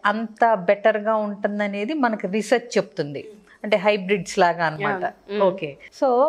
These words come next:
Speaker 1: అందుకని చెప్పి మరీ, ఆ, ఆ, అయిన వాళ్ళల్లో, అయిన వా-, క్లోజ్ ఫ్యామిలీస్‌లో కాకుండా, ఎంతో కొంత దూరం
Speaker 2: Mutual.
Speaker 1: ఫ్యా-, ఆ, దూరం నుంచి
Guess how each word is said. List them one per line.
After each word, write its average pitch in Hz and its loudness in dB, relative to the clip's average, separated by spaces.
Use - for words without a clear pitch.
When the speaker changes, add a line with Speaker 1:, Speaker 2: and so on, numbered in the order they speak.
Speaker 1:
అందుకని 254 0
చెప్పి 285 0
మరీ, 247 0
ఆ, 240 2
ఆ, 202 -2
అయిన 226 2
వాళ్ళల్లో, 226 2
అయిన 214 -2
వా-, 214 0
క్లోజ్ 226 0
ఫ్యామిలీస్‌లో 208 -2
కాకుండా, 202 0
ఎంతో 247 2
కొంత 311 2
దూరం 233 4
Speaker 2:
Mutual. 285 2
Speaker 1:
ఫ్యా-, 233 4
ఆ, 214 2
దూరం 247 0
నుంచి 247 -4